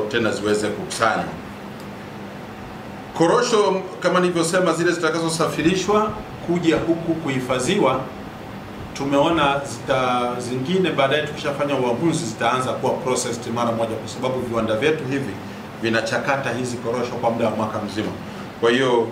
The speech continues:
tutakapokuwa tumemaliza hilo zoezi, basi mambo yote yatakuwa yamekamilika. Hilo ndo hali halisi ya upande wa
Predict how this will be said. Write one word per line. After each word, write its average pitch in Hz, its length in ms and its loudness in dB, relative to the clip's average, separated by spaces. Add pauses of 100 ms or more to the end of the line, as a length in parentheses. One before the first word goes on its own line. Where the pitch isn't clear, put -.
(160)
tutakapokuwa - 540 2
tumemaliza 131 520 2
hilo 135 140 4
zoezi, 123 480 2 (380)
basi 113 260 2
mambo 110 240 4
yote 107 260 4
yatakuwa 98 560 0 (420)
yamekamilika. 92 720 -2 (480)
Hilo 151 200 4
ndo 135 140 2
hali 131 300 2
halisi 123 480 -2
ya 110 60 2
upande 107 540 0
wa 101 240 -8